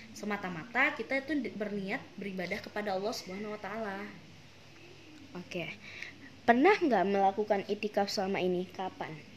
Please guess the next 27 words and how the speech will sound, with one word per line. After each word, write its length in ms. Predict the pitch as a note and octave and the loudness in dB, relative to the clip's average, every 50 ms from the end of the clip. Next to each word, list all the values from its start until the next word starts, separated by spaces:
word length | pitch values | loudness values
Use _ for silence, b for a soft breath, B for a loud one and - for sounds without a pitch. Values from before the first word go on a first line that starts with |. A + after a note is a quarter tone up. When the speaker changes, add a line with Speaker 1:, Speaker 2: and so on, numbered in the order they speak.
| - - - - - - E3+ - B B B B B B B B B B B - - | -18 -18 -18 -18 -18 -18 -18 -18 B B B B B B B B B B B -20 -12
Speaker 1:
Itu 560 | - A#3 A#3 - E3+ E3+ - - - C4+ C#4 C#4+ C#4+ | -10 -8 -8 -8 -10 -14 -8 -2 0 0 2 2 0
saya 320 | B3+ B3 A3+ A#3 A#3+ B3 | 2 2 4 4 4 2
pernah 320 | A#3+ A#3 A3+ A3+ A3+ A3+ G#3+ | 0 -2 -4 -2 -2 -2 -2
melakukan 400 | G3+ G3+ - G3+ G#3 G#3 - - | -4 -4 -6 -6 -6 -6 -6 -6
iktikaf 480 | G#3 - - A3 G#3+ - A3+ A3+ A3+ | -8 -6 -6 -6 -4 -4 -4 -4 -4
itu 400 | A#3+ A#3 A3+ - - C4 C4 C4 | -4 -8 -8 -6 -4 -4 -4 -2
pada 400 | C4 - A3+ A3 G#3+ G#3+ G#3+ G#3 | 0 0 -2 0 0 -2 -2 -2
saat 400 | G#3 - - G#3 G#3 - A3 A#3 | -2 -4 -4 -4 -4 -4 -4 -6
saya, 240 | - - G#3+ G#3 G#3+ - - | -6 -6 -6 -4 -4 -2 -2
eh, 160 | G#3 G#3 G3+ | -4 -4 -4
masih 320 | G#3 G#3 G#3 - G#3+ - | -4 -4 -6 -6 -4 -4
S 160 | G3 - - | -4 -4 -4
M 160 | G#3 G3+ G3 G3 | -4 -6 -6 -8
P, 480 | G3 - A3+ A3+ A#3 A#3 A#3+ B3 B3 B3 B3 | -6 -2 0 2 4 4 4 2 2 0 -2
terus 320 | G3 G3 G#3+ A3 A3 - | -4 -4 -4 -4 -4 -4
mas-, 240 | G#3 G3 G3 F#3 - | -6 -8 -8 -6 -4
waktu 320 | F#3+ F3 - - F#3+ F3+ | -4 -4 -4 -4 -4 -4
S 160 | G3 - - F#3 | -4 -4 -4 -6
M 80 | F3+ F3+ F3+ - | -6 -8 -8 -6
A 80 | F3+ E3+ | -6 -6
juga. 320 | E3+ E3+ D#3+ - - D#3 - - - - - - - - - - - - - - - - F#3 E3+ | -6 -8 -10 -10 -12 -12 -12 -14 -18 -20 -20 -20 -20 -20 -20 -20 -20 -20 -20 -20 -18 -18 -18 -14
Speaker 2:
Oke. 400 | - - E3+ D#3+ E3+ F3+ G#3 A#3+ - - - B B B B B B B B B B - | -12 -10 -8 -6 -6 -6 -6 -8 -10 -12 -18 B B B B B B B B B B 2
Dalam 320 | A3+ A3 A3+ A3+ A#3 A3+ A#3 | 8 12 12 12 12 12 10
rangka 400 | A#3+ A#3+ A#3 A#3+ A#3+ A#3+ A3+ A#3 | 10 8 6 6 6 4 4 6
apa 160 | A3+ C#4 D4 | 6 8 8
melakukan 480 | D4+ D4+ D4 C4+ B3 B3+ A#3+ B3+ A#3+ A#3 | 10 10 10 8 6 6 6 6 6 6
itikaf? 560 | - A3 A3 A#3 A3 A3+ - G3+ F#3+ F#3+ | 6 4 2 0 0 2 2 2 2 2